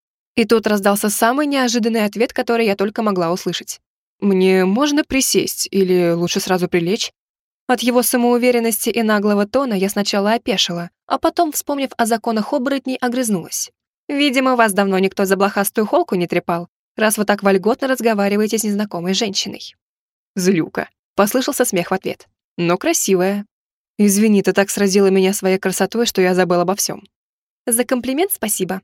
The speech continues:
улыбнулась я, а потом, моментально сделав серьезное лицо,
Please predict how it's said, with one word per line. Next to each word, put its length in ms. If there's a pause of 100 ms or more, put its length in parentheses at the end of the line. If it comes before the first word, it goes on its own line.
(260)
улыбнулась 580
я, 200 (340)
а 80
потом, 280
моментально 480
сделав 300
серьезное 460
лицо, 360